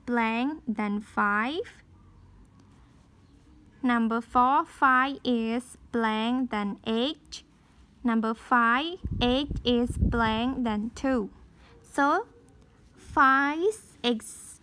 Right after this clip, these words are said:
oh, five homework here. You have to put greater or smaller by look at, by compare two number here.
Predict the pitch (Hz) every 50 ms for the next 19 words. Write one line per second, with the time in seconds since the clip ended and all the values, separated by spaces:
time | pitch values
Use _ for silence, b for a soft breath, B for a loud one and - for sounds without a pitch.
0 | _ - 269 - - - - - 302 294 285 320 311 311 285 262 240 226 226 220
1 | 214 226 - - 254 247 269 294 - 427 - - - - - - - B B B
2 | B B B B 240 254 269 269 - 302 311 349 370 - - - 294 240 226 -
3 | - - 254 254 240 - - 214 - 233 247 254 247 247 - - 320 339 359 370
4 | 349 349 - - 233 226 220 220 - - - 233 226 220 220 226 226 233 254 285
5 | 339 392 B B B B B B B 247 240 254 247 240 240 240 247 269 311 294
6 | - - - 233 226 226 226 226 247 247 - - - - - - - - - -
7 | - - 240 254 240 247 240 - - - 262 254 269 262 - - 320 294 294 294
8 | 302 320 320 - - - - - - 285 277 277 277 277 277 277 269 254 254 240
9 | 214 226 202 190 208 - - 208 202 208